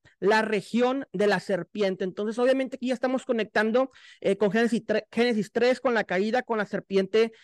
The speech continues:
eh, primordial, con el dragón, como le llama, la serpiente antigua, como le llama el libro de Apocalipsis.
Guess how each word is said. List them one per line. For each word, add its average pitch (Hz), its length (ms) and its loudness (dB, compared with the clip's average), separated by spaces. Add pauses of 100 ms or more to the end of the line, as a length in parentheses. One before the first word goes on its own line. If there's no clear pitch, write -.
(140)
eh, 175 240 2
primordial, 185 640 2
con 196 180 -4
el 180 120 -2
dragón, 196 400 0
como 240 260 -2
le 185 140 0
llama, 180 200 0
la 180 120 -2
serpiente 185 360 -4
antigua, 262 440 2
como 240 220 -2
le 214 100 0
llama 208 220 0
el 214 60 -2
libro 196 220 2
de 208 60 0
Apocalipsis. 190 760 -4